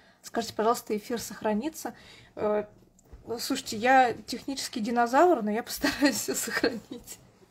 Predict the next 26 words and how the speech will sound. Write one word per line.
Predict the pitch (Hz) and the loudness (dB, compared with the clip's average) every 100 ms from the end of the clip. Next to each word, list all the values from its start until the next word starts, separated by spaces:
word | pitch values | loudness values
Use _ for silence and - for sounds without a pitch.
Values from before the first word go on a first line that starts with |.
| - | -8
<laughs> | 587 427 - - - - - - 415 | -4 -4 -6 -10 -10 -10 -8 -8 -2
Я | 254 294 | 4 8
очень | 330 - 254 | 8 8 0
надеюсь, | 247 254 233 233 - | 0 0 -2 -6 -6
что | - 220 | -2 -2
он | |
сохранится, | 214 233 233 226 262 320 294 | -2 -2 2 2 2 0 0
можно | 214 220 226 | 0 -2 -2
будет | 226 214 | -6 -8
посмотреть | - - 220 240 220 | -12 -8 -6 -4 -6
всё | - 226 | 0 2
заново. | 233 294 294 220 - - - - - | 4 2 4 2 0 -18 -20 -20 -4
А | 202 | 2
для | 226 | 4
тех, | 226 - | 2 0
кто | 226 | 0
досмотрит | 233 - 247 226 202 | 0 0 -4 -4 -6
эфир | 220 240 | -8 -6
до | 214 | -6
конца | 226 214 208 262 381 | -2 -2 2 4 2
сегодня | - 226 208 202 | 0 -6 -4 -4
или | - | -6
пересмотрит | 214 - 214 208 202 190 | -10 -8 -6 -6 -8 -8
его | 196 | -8
после, | 190 294 - 226 - - - - - - | -4 -6 -4 -10 -10 -20 -20 -20 -20 -6
а, | 196 196 202 202 | -2 -2 -2 -4